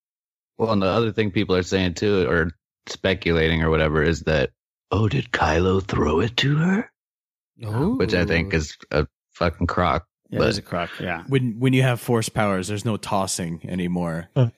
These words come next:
Speaker 3: There's no
Speaker 1: Oh, no baseball?
Speaker 3: <laughs> There's no baseball. Yeah, it's just, it's, it's just you force push or force pull things towards you.
Speaker 2: They're not
Speaker 3: Yeah.
Speaker 2: playing soft toss?
Speaker 3: No.
Speaker 2: Is that what you're saying?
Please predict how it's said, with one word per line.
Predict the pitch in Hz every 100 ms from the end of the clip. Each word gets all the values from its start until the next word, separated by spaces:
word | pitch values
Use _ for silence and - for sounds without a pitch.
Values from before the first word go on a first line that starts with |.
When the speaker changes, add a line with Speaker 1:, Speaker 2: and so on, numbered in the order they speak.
| _
Speaker 3:
There's | 101 92
no | 101 92
Speaker 1:
Oh, | 123 110 95
no | 95 117
baseball? | - 117 120 113 147 151 131 -
Speaker 3:
<laughs> | 151
There's | 139 135
no | 135
baseball. | 120 117 - 120 104
Yeah, | 113 117 107
it's | 123
just, | 117 - _ _ _
it's, | 123 117 -
it's | 143 127 127
just | 127
you | 117 101 92
force | 139 123 120
push | - 127 135
or | 117 98
force | 117 110
pull | - 123 107
things | - 101 98
towards | - 101 92 175
you. |
Speaker 2:
They're | 127
not | 131 -
Speaker 3:
Yeah. |
Speaker 2:
playing | 123 110
soft | 117 104
toss? | 117 117 -
Speaker 3:
No. | - 139
Speaker 2:
Is | 117
that |
what | 101
you're | 95
saying? | 104